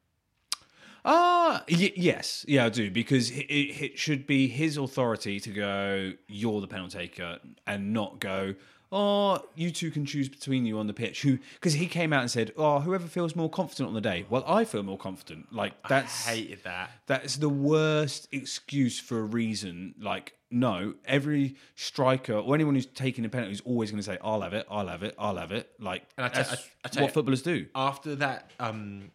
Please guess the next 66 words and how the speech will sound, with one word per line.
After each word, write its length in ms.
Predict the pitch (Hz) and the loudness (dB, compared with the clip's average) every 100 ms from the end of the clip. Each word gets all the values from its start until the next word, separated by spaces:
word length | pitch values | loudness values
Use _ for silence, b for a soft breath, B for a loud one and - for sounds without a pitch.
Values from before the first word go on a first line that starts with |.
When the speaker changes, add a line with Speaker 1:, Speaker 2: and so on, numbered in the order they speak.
| - | -14
Speaker 2:
Champions 540 | - 127 123 131 117 110 | -4 -2 -2 -6 -6 -4
League 260 | 107 95 | -6 -6
game 460 | - 92 90 87 90 | -6 -6 -6 -10 -14
against 400 | 101 92 - - | -10 -8 -8 -10
P 180 | 120 110 | -6 -6
S 140 | 107 | -6
G, 300 | - 92 87 | -8 -10 -10
when 180 | 90 92 | -12 -8
Marcus 360 | 104 104 107 113 | -6 -6 -8 -6
Rashford 340 | 104 - 95 | -6 -8 -12
stood 200 | - 110 | -10 -6
up 160 | 98 101 | -6 -8
in 60 | |
the 80 | 95 | -12
ninety-first 640 | 101 101 98 - 104 - | -8 -8 -10 -8 -8 -8
minute, 320 | 101 90 85 b b b b | -10 -10 -12 b b b b
you 80 | 117 | 0
remember 220 | 120 117 | 2 4
that? 160 | 123 | 6
Speaker 1:
Yeah, 160 | 135 123 | 8 10
Speaker 2:
Of 180 | 127 127 | 10 8
Speaker 1:
yeah, 40 | 113 | 8
Speaker 2:
course 120 | 131 | 6
Speaker 1:
yeah, 40 | 135 | 4
Speaker 2:
you 40 | |
remember 240 | 113 135 | 4 4
Speaker 1:
yeah, 120 | 135 123 | 4 4
Speaker 2:
that. 120 | 117 98 B B _ 131 | 0 -4 B B _ 2
Speaker 1:
yeah. 60 | |
Speaker 2:
Ever 140 | 143 151 | 2 2
since 220 | 165 143 | -4 -4
then, 400 | 123 101 131 139 _ _ _ | -4 -4 -8 -12 _ _ _
there 340 | 135 127 123 117 | -8 -2 0 0
is 120 | 113 | -2
another 520 | 123 120 120 127 131 | -6 -6 -2 -2 -2
player 360 | 135 - 120 98 | -4 -4 -4 -4
who 100 | 104 | -6
should 100 | - | -10
be 60 | 110 | -8
taking 260 | 107 101 | -8 -8
penalties 300 | 104 104 95 113 | -8 -10 -10 -10
for 40 | |
Manchester 360 | 101 98 - 104 | -12 -12 -12 -10
United. 280 | 92 - - | -8 -10 -6
There 160 | 120 120 | -2 0
will 120 | 131 | -2
never 360 | 135 143 143 | -2 -2 -4
be 300 | 143 139 117 | -4 -4 -4
a 60 | 101 | -4
Speaker 1:
He's 120 | 175 | 0
Speaker 2:
more 80 | 190 | 2
Speaker 1:
never 140 | 214 | 2
missed 180 | 180 151 | 2 2
Speaker 2:
pressure 160 | 123 101 | 2 0
Speaker 1:
one. 60 | 95 | -2
Speaker 2:
football, 480 | 139 - 120 113 - | -6 -6 -8 -8 -14
fo-, 320 | - 156 175 | -12 -8 -8
uh, 340 | 143 98 85 170 | -10 -14 -14 -4
more 200 | 165 170 | -2 0
pressure 280 | 170 147 120 | -2 -4 -2
kick 320 | 120 98 - | -2 -2 -4
Speaker 1:
Yeah. 60 | 139 | -6
Speaker 2:
in 60 | |
his 220 | 127 135 | -4 -6
life, 220 | 127 107 131 | -4 0 2
Speaker 1:
Yeah. 180 | 104 | 2